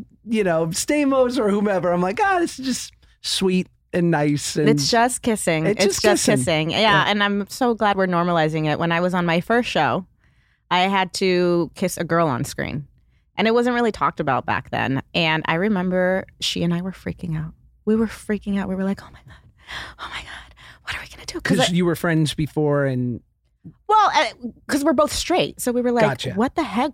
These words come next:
Speaker 2: Why, why are we doing this?" We were, how old were we? Early twenties. So, like, it just wasn't talked about back then. And I was,
Speaker 1: Mm.
Speaker 2: like,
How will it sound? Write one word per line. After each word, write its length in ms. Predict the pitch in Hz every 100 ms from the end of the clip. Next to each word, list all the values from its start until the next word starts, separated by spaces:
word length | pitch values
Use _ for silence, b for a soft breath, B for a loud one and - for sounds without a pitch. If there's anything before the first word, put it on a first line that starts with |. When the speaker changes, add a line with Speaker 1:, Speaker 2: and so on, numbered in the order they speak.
| 214
Speaker 2:
Why, 220 | 220 262 208
why 200 | 214 233
are 100 | 233
we 120 | 220
doing 180 | 269 262
this?" 140 | 185
We 80 | 208
were, 220 | 196 180 175
how 160 | 180 220
old 80 | 202
were 140 | 160 143
we? 240 | 131 - -
Early 240 | 226 269
twenties. 400 | - 233 180 135
So, 100 | 214
like, 240 | 220 202 -
it 120 | 233
just 220 | 233 226 185
wasn't 260 | 170 165
talked 300 | - 151 -
about 260 | 180 123 -
back 220 | 139 -
then. 180 | 139 127
And 140 | 170 180
I 120 | 185
was, 160 | 165
Speaker 1:
Mm. 40 | 135
Speaker 2:
like, 220 | 202